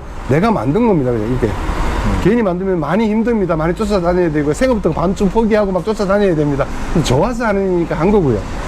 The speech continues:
Speaker 1: 일도 똑같습니다. 무게를 백십 그램대로 만들 수 있다는 거죠.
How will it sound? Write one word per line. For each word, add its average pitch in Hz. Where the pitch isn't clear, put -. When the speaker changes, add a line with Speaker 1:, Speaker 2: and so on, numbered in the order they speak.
Speaker 1:
일도 226
똑같습니다. 202
무게를 233
백십 190
그램대로 233
만들 147
수 196
있다는 170
거죠. 107